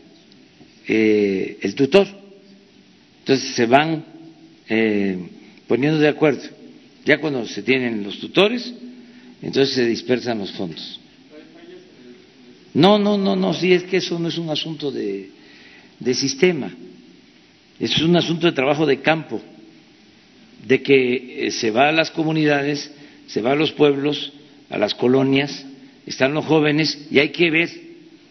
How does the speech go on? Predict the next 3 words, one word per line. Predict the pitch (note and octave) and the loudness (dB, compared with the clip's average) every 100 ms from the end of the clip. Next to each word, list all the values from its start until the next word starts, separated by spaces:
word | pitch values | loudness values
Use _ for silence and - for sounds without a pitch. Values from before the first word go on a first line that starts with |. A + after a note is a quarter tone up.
| - - - _ _ _ _ | -20 -20 -20 _ _ _ _
qué | D#3+ D#3+ | -2 0
maestro | D#3 C#3+ D#3 D3+ D#3 D3 | -2 -2 -4 -4 -2 -2
mecánico, | C3 A2 C3 C3 C3 B2 C#3 | -4 -6 -4 -4 -6 -8 -8